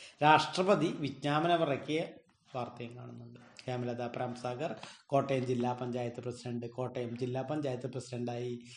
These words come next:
സി പി ഐയിലെ ഹേമലത പ്രേംസാഗറിനെ തെരഞ്ഞെടുത്തു. ഇരുപത്തിരണ്ട് അംഗങ്ങളുള്ള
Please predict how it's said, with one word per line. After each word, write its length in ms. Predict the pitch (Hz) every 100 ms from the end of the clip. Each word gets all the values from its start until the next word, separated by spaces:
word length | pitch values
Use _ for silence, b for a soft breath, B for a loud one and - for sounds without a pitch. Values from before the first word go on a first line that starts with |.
| B
സി 280 | - 151 151
പി 40 | 156
ഐയിലെ 220 | 143 135
ഹേമലത 580 | - 139 143 170 160 135
പ്രേംസാഗറിനെ 720 | 131 135 123 - 120 117 123
തെരഞ്ഞെടുത്തു. 480 | 151 123 117 120 113
ഇരുപത്തിരണ്ട് 640 | 120 123 123 - 123 120
അംഗങ്ങളുള്ള 720 | 120 123 123 120 117 120 143